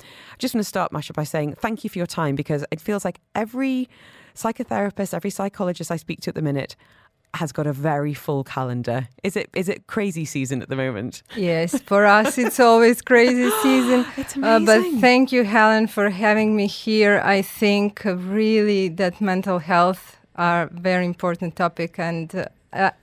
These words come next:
Speaker 2: <laughs> as much as you give us space here, I think it's very valuable
Speaker 1: Well, thank
Speaker 2: for
Speaker 1: you.
Speaker 2: your listeners.
Speaker 1: I, it, I mean, I'm never one to sh-, to shy away from,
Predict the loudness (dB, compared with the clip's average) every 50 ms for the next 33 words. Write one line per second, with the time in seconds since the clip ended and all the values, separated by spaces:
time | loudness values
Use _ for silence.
0 | -6 -4 -4 -6 _ -2 0 0 0 0 -2 -2 0 0 0 0 -2 -4 -2 -2
1 | -4 -4 -4 -2 -2 -2 -2 -2 -4 -8 -12 -4 -2 -2 -2 -2 -4 -8 -8 -4
2 | -2 0 0 0 0 -2 -4 -4 -4 -4 -4 -4 -4 -8 -10 -10 -16 -20 -12 -4
3 | 0 0 2 2 0 -2 -2 -2 -2 0 0 -2 -4 -6 -4 -2 -2 -2 -2 -2
4 | -4 -4 -4 -4 -6 -6 -6 -4 -2 0 2 2 2 2 2 2 0 -2 -2 -4
5 | -8 -12 -10 -8 -6 -6 -6 -6 -6 -6 -8 -8 -8 -6 -4 -4 -2 -2 -2 -2
6 | -2 -2 -2 -2 -2 -4 -4 -4 -4 -4 -6 -8 -8 -10 -12 _ _ -10 -8 -6
7 | -4 -2 -2 -2 0 0 0 -2 -2 -4 -4 -4 -4 -2 -2 -4 -6